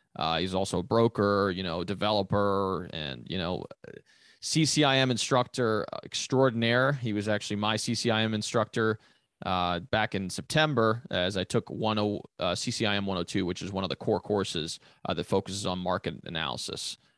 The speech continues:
Uh, some of the things we talked about during this podcast episode is that we talked a little bit about his background, you know, his experience in the military and how it, you know, has impacted his business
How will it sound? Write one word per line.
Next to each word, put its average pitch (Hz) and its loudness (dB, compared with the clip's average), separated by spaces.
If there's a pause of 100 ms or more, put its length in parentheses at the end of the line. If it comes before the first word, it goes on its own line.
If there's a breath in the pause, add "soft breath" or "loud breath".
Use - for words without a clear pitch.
(200)
Uh, 71 0
some - 0
of - 4
the 160 2
things 160 2
we 127 2
talked 135 4
about 127 4
during 117 0
this 104 -4
podcast 107 0
episode 104 0
is 101 0
that 98 2
we 107 0
talked 120 2
a - -2
little 110 2
bit 107 2
about 95 0
his 95 -6
background, 113 0 (340)
you 95 -6
know, 95 0
his 98 -2
experience 104 0
in 95 -4
the 92 -2
military 98 0
and 92 -4
how 95 0
it, - -2 (300 soft breath)
you 92 -4
know, 87 0
has 101 -2
impacted 98 0
his 92 -4
business 98 -4